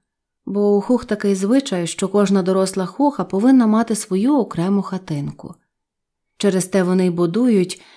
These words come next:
такі манісінькі хатки, що навіть удвох там не можна зручно поміститися. Турбувати ж хоча б і рідних батьків,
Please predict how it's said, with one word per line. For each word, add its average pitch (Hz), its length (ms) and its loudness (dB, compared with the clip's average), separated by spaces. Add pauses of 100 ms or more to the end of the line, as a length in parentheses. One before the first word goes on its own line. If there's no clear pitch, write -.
(120)
такі 214 260 0
манісінькі 240 640 4
хатки, 285 560 -2 (380)
що 254 220 2
навіть 233 360 4
удвох 214 420 -2
там 196 200 2
не 196 80 4
можна 190 360 0
зручно 180 420 -4
поміститися. 175 840 -6 (960)
Турбувати 190 640 -2
ж 175 120 -6
хоча 190 260 -4
б 180 140 -2
і 165 220 -4
рідних 185 360 0
батьків, 185 680 -2